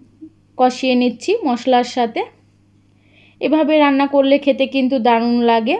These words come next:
অবশ্যই এভাবে একবার ট্রাই করবেন, খেতে ভালো লাগবে। মশলাগুলো থেকে তেল ছাড়তে শুরু করেছে। এখন দিয়ে দিলাম বেগুন। বেগুনগুলো ঠিক এরকম পাতলা করে কেটে নিয়েছি,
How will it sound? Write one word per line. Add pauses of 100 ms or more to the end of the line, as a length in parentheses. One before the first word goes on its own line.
অবশ্যই
এভাবে
একবার
ট্রাই
করবেন, (1300)
খেতে
ভালো
লাগবে। (720)
মশলাগুলো
থেকে
তেল
ছাড়তে
শুরু
করেছে। (120)
এখন (100)
দিয়ে
দিলাম (200)
বেগুন। (320)
বেগুনগুলো (100)
ঠিক
এরকম
পাতলা
করে
কেটে
নিয়েছি,